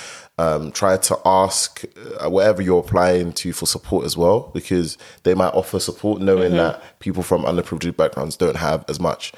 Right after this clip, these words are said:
Speaker 1: access to opportunities. So, um, yeah, try to find resources online.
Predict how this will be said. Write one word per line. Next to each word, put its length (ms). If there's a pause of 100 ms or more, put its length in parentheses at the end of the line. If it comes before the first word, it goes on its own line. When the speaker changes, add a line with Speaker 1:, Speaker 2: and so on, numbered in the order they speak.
(220)
Speaker 1:
access 340
to 60
opportunities. 640
So, 420 (400)
um, 200
yeah, 160
try 300
to 120
find 240
resources 460
online. 480